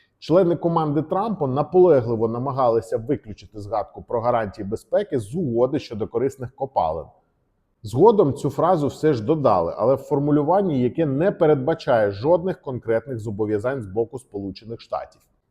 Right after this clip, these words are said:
Видання Ен Бі Сі News пише про те, що Росія запропонувала Сполученим Штатам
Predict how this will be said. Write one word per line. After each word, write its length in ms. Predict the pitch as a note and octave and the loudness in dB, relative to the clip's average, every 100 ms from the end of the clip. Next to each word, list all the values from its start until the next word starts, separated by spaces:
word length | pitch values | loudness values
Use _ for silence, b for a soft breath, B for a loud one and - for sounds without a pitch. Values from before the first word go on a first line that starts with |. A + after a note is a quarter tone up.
| _ | _
Видання 480 | F#2 B2 D3+ D#3 C#3+ | -2 2 4 2 2
Ен 140 | B2+ | 0
Бі 80 | B2 | -2
Сі 200 | C3 C#3 | -2 -2
News 420 | C3 C3+ G3 G3+ - | 0 2 2 0 -4
пише 240 | C#3 C3 | -4 -4
про 280 | C3 A#2+ B2+ | -4 -2 -2
те, 260 | D3 E3 | 0 -2
що 360 | E3 - B2+ - | -2 -2 0 0
Росія 580 | A2+ C#3 C3+ - B2 G#2+ | -2 -2 -2 -2 0 0
запропонувала 840 | G2+ A#2 C3 - C3 C3+ C3+ G#2+ G#2 | 0 -2 -2 -2 -2 6 6 6 2
Сполученим 580 | - A#2 A#2 - A2 | -2 -2 -2 -4 -10
Штатам 480 | G2+ - F3 D#3 A#2+ | -2 2 4 2 -2